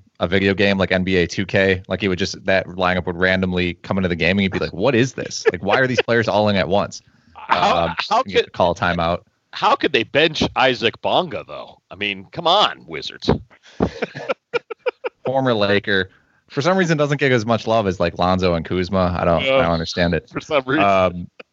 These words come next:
Speaker 1: but yeah, I mean, this was a, this was a weird one. I mean, I'm expecting Bryant to, I mean, maybe, uh, <laughs> eventually be the starting center, but, uh, Jan Mahimi's been playing surprisingly well, shoots threes now. Um,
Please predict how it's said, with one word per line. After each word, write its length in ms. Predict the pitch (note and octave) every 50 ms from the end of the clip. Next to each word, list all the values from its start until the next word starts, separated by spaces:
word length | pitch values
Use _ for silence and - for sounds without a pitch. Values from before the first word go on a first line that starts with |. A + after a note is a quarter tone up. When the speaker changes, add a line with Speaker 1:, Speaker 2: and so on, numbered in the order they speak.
| _ - - - _ - - A#3+
Speaker 1:
but 100 | A#2+ A2
yeah, 200 | G2+ F#2+ F2 F2
I 40 | F2+
mean, 140 | F#2 G2+ G#2+
this 160 | A#2+ A2 B2
was 180 | A#2 G2+ F#2+ F#2
a, 220 | F#2 F2 E2+ E2+ E2
this 120 | G#2 G2
was 120 | - A2 F2
a 80 | F#2
weird 260 | E2 E2+ F2+ F2+ F2 E2+
one. 240 | E2+ F2 F2 E2+
I 60 | F2+ G2
mean, 140 | G2 G2+ G#2
I'm 100 | A#2 B2+
expecting 540 | A#2+ A#2+ - - C3+ B2+ - B2+ A2+ G2+ E2+
Bryant 480 | F#2+ F#2 F2 F2 F#2 F#2+ F#2+ F#2+ F#2+ - _ _
to, 280 | - - - G#2+ F2+ E2+ - _ _ _ - - - - - _
I 40 | -
mean, 300 | G2+ G#2 G2+ F#2 F2+ D#2+ - _
maybe, 580 | - - - E2 G2 A#2 E3+ F#3+ G3 G3 F#3+ - _ _ _ _ _ _ _ _ _ _ - - - - -
uh, 560 | G2+ G#2 G#2 G2+ G2 G2 G2 F#2+ G2 G2 G#2 -
<laughs> 40 | - A#2+ G2+ F2+ - - D3+ C3 G#2+ -
eventually 500 | E3 A#2 A#2+ A2 A2+ A#2 A2+ B2 A2+ G#2+
be 140 | G2+ A2 G#2+
the 100 | G2+ G2
starting 320 | - - G#2+ G2+ G2+ G2
center, 340 | F#2 F#2+ G#2 F#2+ G2 G2 F#2
but, 300 | E2+ F#2 F2+ F2+ - _ _ _ _ _ _ _ _ _ _ _ _ _ _ _
uh, 220 | - - E2+ E2+ F#2
Jan 220 | F#2 G#2 B2 C3+ B2+
Mahimi's 360 | A2 A2+ A2+ A#2 A2 F#2+ E2
been 200 | - G#2+ F#2+ F2
playing 240 | D#2+ G#2 G#2 G2+ F#2+
surprisingly 540 | F#2 - - - G2 G2+ G#2 G2 G2+ F#2+ F#2
well, 440 | F2 F2 F2 F2+ F#2+ F#2 F2 - _ _
shoots 320 | - - - A#2 A2 -
threes 320 | - - F2 F2+ G2+ G#2 F#2+
now. 340 | G#2 G2 G2 G2 G2 G2 G2+ _ _ _ _ _ _ _ -
Um, 600 | D#2+ E2+ E2+ E2 E2 E2 E2 E2 E2 D#2+ D#2+ D#2+